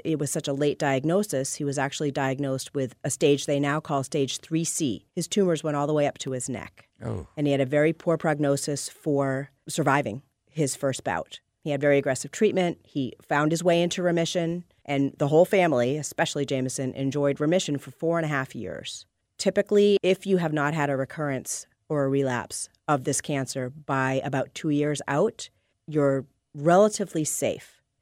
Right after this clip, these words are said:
Speaker 2: Hmm.
Speaker 1: Jameson stayed under surveillance for all those four years, four and a half years, and then at four and a half years after his remission, he relapsed.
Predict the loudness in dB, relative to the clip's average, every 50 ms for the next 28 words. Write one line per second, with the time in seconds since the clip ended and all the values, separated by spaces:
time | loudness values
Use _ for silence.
0 | _ -12 -10 -8 -6 2 2 4 4 4 2 0 -2 0 2 2 2 4 4 2
1 | 2 0 -2 -2 -4 0 2 2 2 2 2 0 0 -2 -4 -8 -10 -6 -4 -2
2 | 0 2 4 2 4 4 2 2 0 -2 -6 -6 -4 -2 -2 0 0 -2 -2 -4
3 | -6 _ _ _ -12 -6 0 2 2 2 2 0 -2 -4 -6 -6 -4 -2 -2 -2
4 | -4 -2 0 2 2 2 0 -2 -4 -2 -2 -2 -4 -4 -6 -8 _ _ _ _
5 | _ _ _ 0 2 4 4 4 4 2 2 0 _ -2 0 2 2 2 2 2
6 | 2 2 2 0 -2 -6 -12 -6 -2 0 2 2 2 0 -2 -4 -2 -2 -4 -2
7 | -4 -4 -4 -4 -4 -4 -2 0 0 0 -2 -4 -8 -12 _ -4 -2 0 0 0
8 | -2 -2 -4 -4 -4 -6 -8 _ _ _ _ _ _ _ 0 2 4 4 4 2
9 | 2 -2 -4 -6 -10 -12 -12 -12 -14